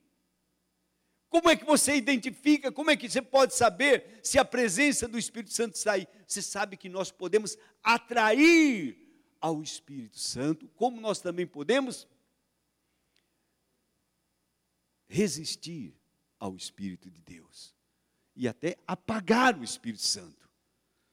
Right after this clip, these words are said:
É horrível pensar nisso. Mas as minhas atitudes de obediência, porque o Espírito Santo é dado àqueles que obedecem. Então,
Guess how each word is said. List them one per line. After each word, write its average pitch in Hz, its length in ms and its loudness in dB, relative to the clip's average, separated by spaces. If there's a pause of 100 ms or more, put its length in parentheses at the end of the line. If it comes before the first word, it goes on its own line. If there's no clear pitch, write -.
(140)
É - 80 -8
horrível 196 440 4
pensar 139 380 -2
nisso. 110 400 -10 (960)
Mas 214 480 2 (1400)
as 190 160 0
minhas 359 380 4
atitudes 277 680 2
de 233 140 2
obediência, 277 1300 2 (340)
porque - 160 -2
o 196 40 8
Espírito 208 420 -4
Santo 214 280 0
é 190 80 0
dado 220 420 4
àqueles 233 380 -2
que - 100 -4
obedecem. 233 880 4 (460)
Então, 233 360 0